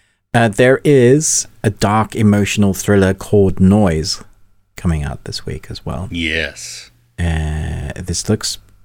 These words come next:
Speaker 1: it's, it's Belgian, so
Speaker 2: Ooh.
Speaker 1: yeah, and it looks pretty edgy. So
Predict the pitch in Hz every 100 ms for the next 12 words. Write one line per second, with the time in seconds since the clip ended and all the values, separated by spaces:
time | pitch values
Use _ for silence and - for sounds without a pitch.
0 | _ _ _ - - - 113 - - -
1 | - 104 107 104 82 65 - - - 90
2 | 85 85 82 _ _ _ _ 87 90 87
3 | 73 73 _ _ _ _ - 92 104 -
4 | _ _ _ _ _ - 98 92 117 -
5 | - - _ - 110 113 120 143 - -
6 | -